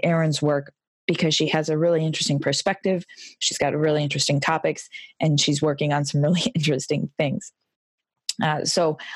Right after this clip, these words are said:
our guest today, Erin, is a scholar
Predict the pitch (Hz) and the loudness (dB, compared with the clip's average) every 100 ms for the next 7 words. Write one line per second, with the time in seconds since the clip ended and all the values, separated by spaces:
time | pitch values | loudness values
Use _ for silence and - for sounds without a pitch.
0 | - 165 160 269 - 170 156 175 - 135 | -2 0 0 -2 -2 0 2 2 0 0
1 | 151 247 - - - - - _ - 180 | 2 0 -4 -8 -8 -8 -12 _ -2 2
2 | 175 165 147 165 - - 165 156 151 151 | 2 2 -2 -6 -8 0 2 2 2 -2
3 | - - 180 202 156 165 226 | -4 0 2 2 2 2 -2